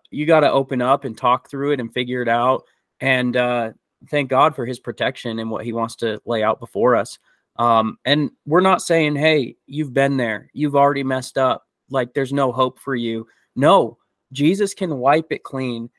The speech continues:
He can renew it. He can bring new life, new hope in the midst of that.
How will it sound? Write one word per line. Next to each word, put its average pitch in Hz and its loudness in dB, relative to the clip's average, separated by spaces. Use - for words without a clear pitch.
He 175 -2
can 165 0
renew 139 0
it. 131 -2
He 156 -6
can 151 -2
bring 143 -2
new 147 0
life, 135 0
new 147 -2
hope 135 0
in 131 -4
the 127 -4
midst 123 -6
of 120 -10
that. 127 0